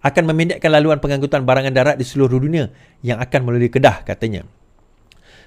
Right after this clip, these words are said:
"Muai hati ingin mengetahui mengenai persediaan Kedah untuk menghadapi cabaran akan datang apabila Selat Melaka tidak lagi menjadi pilihan utama jika rancangan Thailand membina pelabuhan dan jambatan darat dengan usaha sama China berjaya dilaksanakan." Muhammad Sanusi berkata, "Komitmen kerajaan negeri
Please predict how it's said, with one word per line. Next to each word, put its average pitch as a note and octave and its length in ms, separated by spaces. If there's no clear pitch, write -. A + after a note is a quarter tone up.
"Muai G3 240
hati G3 240
ingin F3+ 160
mengetahui E3+ 720
mengenai D#3 400
persediaan D3+ 480
Kedah F3 320
untuk C#3+ 160
menghadapi C#3 320
cabaran C#3+ 320
akan C3 160
datang C3+ 320
apabila C3 240
Selat B2+ 240
Melaka G3 320
tidak D3+ 240
lagi D3 160
menjadi C#3+ 240
pilihan C#3 320
utama D3+ 240
jika C3+ 240
rancangan C3 400
Thailand D#3 400
membina C3+ 400
pelabuhan C#3 400
dan B2+ 160
jambatan B2+ 320
darat C3+ 320
dengan B2+ 160
usaha B2+ 240
sama C#3+ 320
China D#3 320
berjaya C3 320
dilaksanakan." A#2+ 720
Muhammad A#2+ 240
Sanusi C3+ 240
berkata, C#3 240
"Komitmen C#3+ 320
kerajaan C3+ 240
negeri G3 320